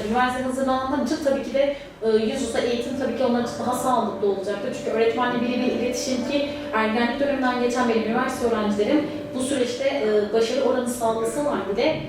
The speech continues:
psikolojik ben biraz düşüş yaşayabiliyorlar. Biliyorsunuz hormonların verdiği duygusal durumlar vesairedir. Sürekli bir öğretmen rehberliğine ihtiyaç duyuyorlar.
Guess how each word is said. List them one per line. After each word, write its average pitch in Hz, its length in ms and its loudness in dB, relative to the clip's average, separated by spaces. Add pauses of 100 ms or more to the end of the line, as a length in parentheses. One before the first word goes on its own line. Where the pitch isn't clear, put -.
(480)
psikolojik 311 540 -2
ben 294 180 2
biraz 285 320 2
düşüş 277 300 -4
yaşayabiliyorlar. 233 800 2
Biliyorsunuz 220 400 -2
hormonların 226 560 0
verdiği 233 300 2
duygusal 240 400 0
durumlar 240 420 2
vesairedir. 254 560 0 (400)
Sürekli 269 340 2
bir 262 80 -2
öğretmen 254 420 0
rehberliğine 254 540 -4
ihtiyaç 233 420 -6
duyuyorlar. 196 300 -4